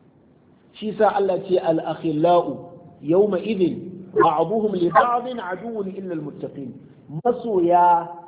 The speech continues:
a ranar tashin kiyama za su koma makiya juna sai wanda tsoron Allah ya haɗa su a duniya. Bi ma'ana duk abin da yake na daidai ne suna kai, kuma ba daidai bane suna yi wa juna nasiha.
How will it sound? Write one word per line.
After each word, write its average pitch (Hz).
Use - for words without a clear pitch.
a -
ranar 180
tashin 185
kiyama 165
za 180
su 175
koma 170
makiya 151
juna 175
sai 196
wanda 196
tsoron 170
Allah 185
ya 156
haɗa 175
su 170
a 151
duniya. 123
Bi 156
ma'ana 185
duk 156
abin 208
da 185
yake 175
na 160
daidai 214
ne 214
suna 185
kai, 180
kuma 226
ba 202
daidai 190
bane 202
suna 202
yi 190
wa 185
juna 226
nasiha. 170